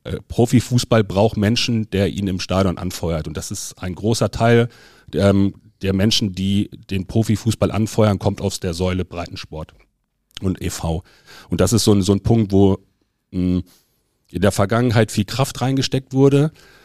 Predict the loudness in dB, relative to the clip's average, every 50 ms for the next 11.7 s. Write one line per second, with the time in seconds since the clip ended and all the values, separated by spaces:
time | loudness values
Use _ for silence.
0 | _ _ _ -4 -2 2 4 4 6 6 6 4 4 4 2 2 0 -2 -2 -2
1 | 0 0 2 4 4 2 2 2 0 0 0 2 2 2 2 2 2 2 0 0
2 | -2 -8 -10 -10 -8 -8 -6 -6 -4 -4 -2 -2 -2 -2 -4 -2 0 0 2 2
3 | 2 2 0 0 0 0 -2 -2 -2 -2 -2 -2 -2 -2 -2 0 -2 -2 2 2
4 | 2 2 2 0 0 -2 0 -2 -4 -6 -6 -4 -2 0 2 4 4 4 2 0
5 | -4 -8 -4 -2 -2 0 0 0 0 -2 -4 -2 -2 0 0 0 0 0 -4 -6
6 | -4 -2 -2 -2 -4 -6 -8 -6 -6 -6 -4 -6 -8 -8 -8 -6 -6 -6 -6 -8
7 | -8 -8 -8 -8 -8 -8 -10 -10 -10 -10 -8 -8 -6 -6 -6 -6 -6 -8 -8 -6
8 | -2 -2 0 0 0 0 0 0 0 0 0 -2 -8 -16 -20 -20 _ _ _ _
9 | -14 -6 -2 0 2 2 2 4 4 4 4 4 0 -4 -6 -2 0 2 2 2
10 | 2 0 0 0 0 2 0 -2 -2 -4 -6 -6 -6 -6 -6 -6 -4 -2 0 0
11 | 0 -2 -2 -4 -8 -8 -10 -14 -16 -16 -18 -18 -20 -20